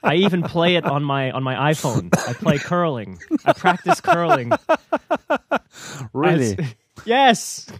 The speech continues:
Speaker 2: Oh my God.
Speaker 1: And, and, uh, and because, you know, thanks to the internets, we can just watch it with, like, no comment, similar to the, uh, that, that news segment on, uh, on Euronews.
Speaker 2: Yeah.
Speaker 1: I just watch these different events with no commentators. Hours pass.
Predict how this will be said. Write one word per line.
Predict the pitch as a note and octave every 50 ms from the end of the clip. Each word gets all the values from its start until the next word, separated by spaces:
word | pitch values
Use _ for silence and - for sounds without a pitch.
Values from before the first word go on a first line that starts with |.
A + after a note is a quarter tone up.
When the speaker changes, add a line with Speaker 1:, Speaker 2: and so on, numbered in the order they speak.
| - _ _ _ _ _
Speaker 2:
Oh | A#2 A#2+
my | B2 A2+ G2+
God. | G2+ G#2+ A2 A2 G2 E2+ F3
Speaker 1:
And, | F3 F3+ F3 - - G#3 - - - - _ _ _
and, | - F#3 G3+ G3+
uh, | G3 F#3+ F3+ F3 D#3+ -
and | E3 E3
because, | F3 F3+ - A3 G#3+ G3 - -
you | F3+
know, | F3+ E3+ E3
thanks | - - F3+ F#3 F3+ -
to | - E3+
the | D#3+ D3+ D#3
internets, | F#3 - - F3 C#3 C3 B2 A#2+ - - - - _ _ -
we | - C#3+ D3+
can | D#3+ E3+
just | D3 D#3 C#3+ - -
watch | C3 B2 C3+ C#3 D#3 - -
it | D#3+ C3+ - -
with, | B2+ -
like, | C3 A#2 A2+ C3
no | C3 C3+ C#3
comment, | - - - D3 C#3+ C3 A2+ G#2 -
similar | - - A3+ A3+ A#3 G#3 G3
to | - G#3 G3
the, | E3+ F3 E3+ E3
uh, | E3 D#3+ D#3+ D#3+ D#3+ -
that, | D#3 D#3 - - C#3
that | D3 D3+ -
news | D3+ E3+ F#3 F#3 D3+
segment | - - - - - D3+ B2+ A#2+ A#2+ A2 G#2 -
on, | A2 A2 A2+ A#2 A2+
uh, | A2+ A2+ A2 G#2+ -
on | F2+ A#2
Euronews. | B2 C3+ D3 C3 A2+ A2 G2+ F2+ -
Speaker 2:
Yeah. | A2 G#2+ A#2+ B2 A#2+ G#2+ F#2+ -
Speaker 1:
I | D3 D3+
just | F3+ E3 -
watch | D#3 D3+ D#3 E3+ - - -
these | D#3 D3
different | B2+ D3+ D3+ - D#3 C3+
events | A#2+ B2+ C3+ D3 C#3+ -
with | D#3+ - -
no | B2+ C3 C3 D3
commentators. | - - C#3 C3 C#3+ D3+ D3+ E3+ E3 E3+ F#3 F#3+ F#3+ G3 - - - _ _ _ _ _ _ _ _ _
Hours | D3 C#3+ D3+ D#3 D#3 D3 C3+ B2+ A#2+ G#2+ -
pass. | - - C3 B2 A2 G#2 G2+ - - - - -